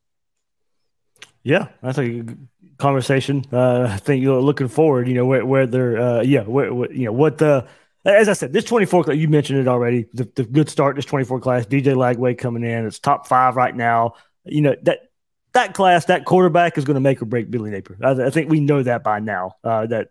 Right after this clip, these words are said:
you know, he's gonna go where that class goes. But Braden, talking about this, this team, and you've brought it up a little bit, and I see at the very, very, very top of your screen there,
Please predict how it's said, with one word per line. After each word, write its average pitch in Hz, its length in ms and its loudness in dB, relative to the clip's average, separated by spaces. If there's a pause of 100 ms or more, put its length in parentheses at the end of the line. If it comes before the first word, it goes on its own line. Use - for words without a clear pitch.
you 113 100 -10
know, 104 60 -10
he's 143 140 2
gonna 139 160 0
go 127 140 0
where 120 160 -2
that 110 140 -2
class 98 280 -6
goes. 107 260 -8
But - 260 2 (720)
Braden, 196 240 2
talking 285 200 2
about 240 120 2
this, 247 220 2 (420)
this - 560 0 (320)
team, 139 460 -4 (180)
and 160 460 2
you've 185 180 -2
brought 214 200 2
it 226 40 6
up 220 120 2
a 202 40 2
little 208 280 4
bit, 127 260 2
and 165 100 0
I 214 80 4
see 254 220 -2
at 233 140 -2
the 180 80 -2
very, 311 360 2
very, 277 340 4
very 262 280 4
top 220 240 0
of 202 60 -4
your 170 120 0
screen 208 540 0
there, 135 480 0